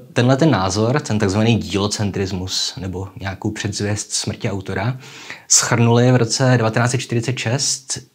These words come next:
e, dva američtí kritici. Jo, to je autorská dvojice Wimsett a Bardsley. A ti napsali studii, e, intentional fallacy. Do češtiny se to překládá jako intencionální klam. A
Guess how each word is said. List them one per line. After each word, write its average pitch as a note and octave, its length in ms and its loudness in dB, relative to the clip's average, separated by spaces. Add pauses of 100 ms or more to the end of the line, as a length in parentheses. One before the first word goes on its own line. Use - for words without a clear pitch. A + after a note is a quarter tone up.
e, G#2 180 -4
dva G#2+ 160 0
američtí A2 680 -2 (360)
kritici. G#2+ 640 -2 (760)
Jo, G#2+ 120 -12
to F#2 100 -14
je G2+ 180 -6
autorská G#2+ 540 0
dvojice G#2 460 0
Wimsett G#2 500 -2
a A2 80 0
Bardsley. G2 600 -4 (1000)
A A#2 80 2
ti A#2+ 120 2
napsali B2 360 2
studii, A#2+ 760 0 (100)
e, - 300 -4
intentional A#2 580 2
fallacy. F#2+ 640 -6 (720)
Do G#2+ 60 -6
češtiny A2 360 0
se G#2+ 60 -2
to B2 80 0
překládá A2 440 4
jako A2 200 2
intencionální A2 720 -2
klam. G2+ 400 -4 (720)
A B2 440 6